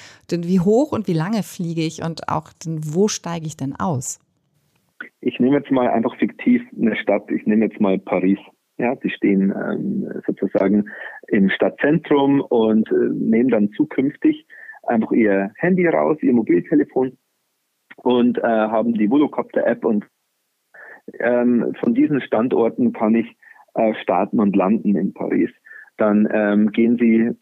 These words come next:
Speaker 2: zu dem sogenannten, was wir nennen, Voloport. Das ist wie so ein kleiner Terminal.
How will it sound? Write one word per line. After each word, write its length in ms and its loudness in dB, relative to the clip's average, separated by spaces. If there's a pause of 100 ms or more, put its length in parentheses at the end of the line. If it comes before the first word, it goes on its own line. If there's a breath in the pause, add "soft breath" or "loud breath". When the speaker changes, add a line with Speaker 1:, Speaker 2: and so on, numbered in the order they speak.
Speaker 2:
zu 100 2
dem 360 2
sogenannten, 560 2
was 180 0
wir 100 2
nennen, 260 2
Voloport. 560 0 (140)
Das 140 -4
ist 160 -6 (160)
wie 140 0
so 100 -4
ein 100 2
kleiner 300 -2
Terminal. 580 0